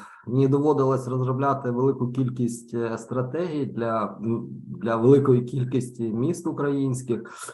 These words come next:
А, от, і, власне, я хотів би з вами поділитися певними досвідом і тими змінами, які, власне, пройшли у нас зараз, е, через оці,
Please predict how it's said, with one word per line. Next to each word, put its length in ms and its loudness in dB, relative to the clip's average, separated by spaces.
А, 300 0
от, 440 0
і, 540 0
власне, 540 2
я 240 0
хотів 360 0
би 480 0
з 100 -8
вами 340 4
поділитися 840 0
певними 760 0
досвідом 920 0
і 360 2
тими 480 4
змінами, 800 2
які, 480 -2
власне, 540 2
пройшли 540 0
у 120 2
нас 280 0
зараз, 640 -2
е, 640 -4
через 400 2
оці, 640 0